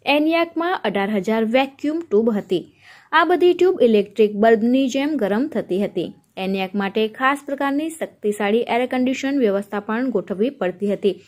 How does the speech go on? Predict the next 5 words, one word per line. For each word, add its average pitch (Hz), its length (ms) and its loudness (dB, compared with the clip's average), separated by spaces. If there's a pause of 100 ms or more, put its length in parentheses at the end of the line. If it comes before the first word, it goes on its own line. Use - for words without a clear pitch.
(460)
એન્યાકમાં 359 680 2
ત્રણ 226 240 0
હજાર 208 260 2
સ્વિચ 208 400 -2
હતી. 185 300 -4